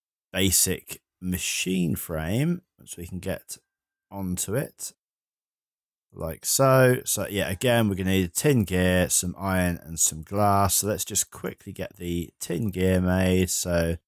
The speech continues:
that's a piece of iron surrounded by tin. And there is our tin gear.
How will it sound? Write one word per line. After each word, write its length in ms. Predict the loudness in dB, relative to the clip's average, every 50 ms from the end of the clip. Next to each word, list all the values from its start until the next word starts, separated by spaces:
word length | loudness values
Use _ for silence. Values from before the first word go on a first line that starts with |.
| _ _ _ _ _ _ _ _ _
that's 160 | -14 -12 -12
a 40 | -12
piece 300 | -6 -2 0 0 0 0
of 140 | -2 -2 0
iron 560 | 2 4 4 4 6 6 6 4 4 2 2
surrounded 760 | 0 -2 -2 -2 0 0 0 0 -2 -2 -4 -6 -6 -6 -8 -12 _
by 340 | -10 -8 -6 -6 -6 -6 -8 -10
tin. 520 | -6 -2 0 2 2 2 0 -2 -6 -8 _ _ _ _ _ _ _ _ _ _ _ _
And 220 | _ -6 -6 -4 -2
there 220 | -2 0 0 2
is 160 | 0 0 0
our 420 | 0 0 0 2 2 2 0 -2 -4 -10 -12 _
tin 300 | -2 0 2 2 2 2
gear. 640 | 0 0 2 2 4 4 4 4 4 2 0 -2